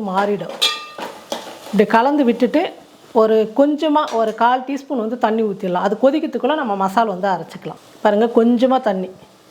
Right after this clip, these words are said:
இந்த அளவுக்கு இருந்தா போதும். நீங்க இந்த மாதிரி தண்ணி ஊத்தி கொதிக்க வச்சீங்கன்னா, அந்த மிளகாத்தூளுடைய வாசனை வந்து நமக்கு இருக்காது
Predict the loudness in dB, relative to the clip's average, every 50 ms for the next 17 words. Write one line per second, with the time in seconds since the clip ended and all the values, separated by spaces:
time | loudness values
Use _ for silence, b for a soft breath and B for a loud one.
0 | -20 -20 -20 -20 -20 -20 -20 -20 -18 -16 -14 -12 -12 -10 -8 -8 -8 -8 -8 -8
1 | -8 -8 -6 -6 -6 -6 -6 -6 -6 -6 -6 -6 -2 0 2 2 4 2 2 0
2 | 0 0 0 0 0 0 0 2 2 2 2 0 0 -4 -10 -14 -14 -14 -12 -12
3 | -12 -12 -10 -10 -10 -10 -10 -10 -10 -8 -6 -4 -4 -4 -6 -6 -8 -8 -10 -10
4 | -10 -10 -10 -10 -10 -10 -8 -8 -8 -6 -4 -2 -2 -2 -2 -2 -2 -2 -2 -2
5 | -4 -4 -4 -6 -6 -8 -8 -6 -6 -6 -6 -6 -8 -10 -10 -12 -14 -6 -2 0
6 | 2 2 2 2 2 2 2 2 2 0 0 0 2 0 0 0 -2 -2 -4 0
7 | 0 0 0 0 0 -2 -2 -2 -2 -4 -6 -4 -2 -2 -2 -2 -4 -8 -12 -10
8 | -6 -4 -2 0 2 2 2 2 0 0 2 2 2 2 2 0 0 -2 -2 -2
9 | -2 0 0 0 0 2 2 2 2 0 -4 -6 -6 -6 -6 -6 -4 -4 -2 -2
10 | -2 -2 -4 -6 -4 -4 -4 -2 -2 -2 -2 -2 0 0 2 2 2 2 0